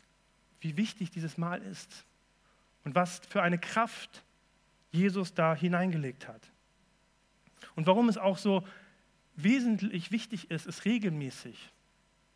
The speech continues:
zu tun. Ich kenne Menschen, die machen das jeden Tag,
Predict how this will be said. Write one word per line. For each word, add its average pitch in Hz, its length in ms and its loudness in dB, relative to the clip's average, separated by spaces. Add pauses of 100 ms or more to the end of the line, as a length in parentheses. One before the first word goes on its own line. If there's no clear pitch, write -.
(180)
zu - 140 -8
tun. 165 320 -4 (480)
Ich - 60 -20
kenne 214 180 6
Menschen, 240 300 4
die 214 220 4 (340)
machen 196 280 4
das 214 160 2
jeden 226 200 2
Tag, 196 380 0